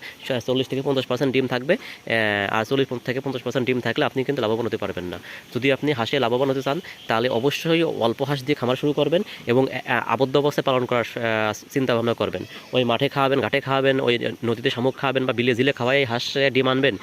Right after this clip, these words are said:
এটা কখনোই কিন্তু আপনার সম্ভব না। হ্যাঁ, আপনারা করতে পারেন, যদি আপনারা ছোটো হাঁস কেনেন,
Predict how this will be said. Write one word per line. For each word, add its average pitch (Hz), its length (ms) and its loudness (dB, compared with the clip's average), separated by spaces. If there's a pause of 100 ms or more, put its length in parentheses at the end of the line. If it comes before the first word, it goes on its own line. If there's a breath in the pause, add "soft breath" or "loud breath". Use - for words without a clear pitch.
(220 loud breath)
এটা 120 180 2
কখনোই 135 300 2
কিন্তু 139 260 0
আপনার 131 240 0
সম্ভব 104 300 -2
না। 90 120 -6 (840 loud breath)
হ্যাঁ, 135 240 2
আপনারা 135 220 2
করতে 156 260 2
পারেন, 123 200 4
যদি 127 160 0
আপনারা 135 160 2
ছোটো 143 200 0
হাঁস 147 180 0
কেনেন, 143 260 0